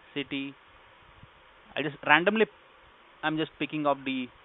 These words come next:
questionnaires over here. Okay, parents, guardians, full name. Again, date of birth, if in case you want, simply just select it. Okay, I'm just picking a random questions once again, folks. Okay, only ten questions we are picking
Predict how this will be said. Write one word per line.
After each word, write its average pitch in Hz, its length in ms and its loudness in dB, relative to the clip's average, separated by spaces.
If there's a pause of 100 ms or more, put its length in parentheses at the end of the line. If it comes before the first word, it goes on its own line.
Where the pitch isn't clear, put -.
(1500)
questionnaires 135 500 -2
over 131 220 0
here. 135 240 -2 (160)
Okay, 160 260 -8 (140)
parents, 123 340 -2
guardians, 117 420 -2
full 185 120 -6
name. 165 440 -4 (680)
Again, 127 320 -6 (720)
date 143 200 0
of 135 200 0
birth, 135 180 2
if 131 160 -8
in 127 140 -6
case 127 240 -6
you 123 60 -10
want, 123 400 -4 (360)
simply 117 300 -8
just 117 180 -8
select 139 380 -4
it. 123 100 -4 (180)
Okay, 123 360 -8
I'm 143 100 -4
just 175 140 -6 (420)
picking 185 260 -4
a 170 100 -2
random 151 340 4
questions 165 420 0
once 151 220 -2
again, 160 260 -2
folks. 160 260 -4
Okay, 160 280 -4 (1120)
only 180 300 2
ten 180 200 0
questions 160 400 -4
we 151 60 0
are 139 80 2
picking 139 380 -6